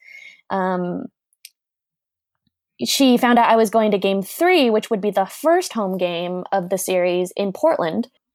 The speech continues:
W-, she was like, "Do you wanna create content with us?" And I said,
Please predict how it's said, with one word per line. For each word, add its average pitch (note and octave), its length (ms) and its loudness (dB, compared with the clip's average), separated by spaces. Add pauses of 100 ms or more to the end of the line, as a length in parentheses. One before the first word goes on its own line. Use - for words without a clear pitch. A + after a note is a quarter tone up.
(260)
W-, G#3 280 0
she A3 160 0
was G3 100 2
like, G3 160 0
"Do F#3+ 80 -2
you G3 60 2
wanna G3 180 0
create A3 220 0
content A#3+ 360 -2
with F#4+ 140 0
us?" B4 240 4
And A#3+ 100 2
I G3 60 0
said, G3 260 -2